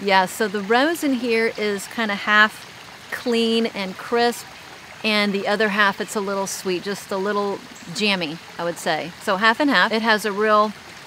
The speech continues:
fruity playfulness to it. There's berries or fruits, I wanna say red berries, but there's also a tartness here, so maybe some citrus is up at the top. It's got a little bit of tartness to it. So a lot of people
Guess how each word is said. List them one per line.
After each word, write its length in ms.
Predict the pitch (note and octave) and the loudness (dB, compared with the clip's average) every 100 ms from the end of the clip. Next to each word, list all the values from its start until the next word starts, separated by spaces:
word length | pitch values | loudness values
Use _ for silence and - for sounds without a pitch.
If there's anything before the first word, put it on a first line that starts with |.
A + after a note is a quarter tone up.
| - | -18
fruity 360 | - - E4 D#4+ | -8 0 2 2
playfulness 680 | - A3+ A3 A3+ F#3+ F3 - | 4 4 4 0 -2 -4 -6
to 140 | - | -2
it. 260 | F#3 E3 - | 0 0 -2
There's 200 | D#3 - | -8 -6
berries 560 | F#3 G#3 G#3 G#3 G#3 F#3+ | -2 0 2 2 0 -2
or 240 | E3 E3 | -2 -2
fruits, 600 | D#3 - - G#3 G3 - | -6 -8 0 0 0 -4
I 40 | G#3 | -6
wanna 200 | G3 G3 | -4 -4
say 200 | G#3+ F#3+ | -2 -2
red 260 | F#3 F#3 | 0 -2
berries, 540 | F#3+ F#3 F#3 F3+ F3+ - | 0 0 2 0 -2 -2
but 100 | A3+ | 2
there's 200 | B3 A#3+ | 4 6
also 360 | C#4+ D#4+ F#4 | 4 4 2
a 80 | C#4+ | 2
tartness 640 | - - A3 G#3 F3 - - | 2 2 2 2 -8 -8 -8
here, 320 | G3+ D#3+ D#3+ | -4 -2 -4
so 240 | - F#3+ | -4 -4
maybe 240 | G3 G#3 A3 | -2 -2 -4
some 220 | - F3+ | -6 -8
citrus 420 | - F#3+ G3 - | -8 -8 -8 -8
is 140 | F3 | -6
up 120 | F3 - | -6 -6
at 60 | |
the 80 | E3+ | -6
top. 260 | - D3+ A#3+ | -2 -2 -2
It's 120 | - | 4
got 180 | C4 A#3+ | 8 10
a 60 | |
little 260 | A#3 B3 B3 | 8 8 6
bit 180 | A#3+ A3+ | 4 4
of 160 | - | 2
tartness 440 | A#3+ G#3+ G#3 F#3+ - | 4 4 4 -4 -4
to 100 | F#3 | -2
it. 200 | D#3+ - | -2 -4
So 340 | - B3+ A#3+ | 2 6 6
a 80 | A3 | 4
lot 300 | A3+ A3+ C#4 | 6 8 8
of 120 | D4+ - | 6 0
people 680 | C#4 B3+ C#4 C#4 C#4 C#4+ | -2 2 4 6 6 4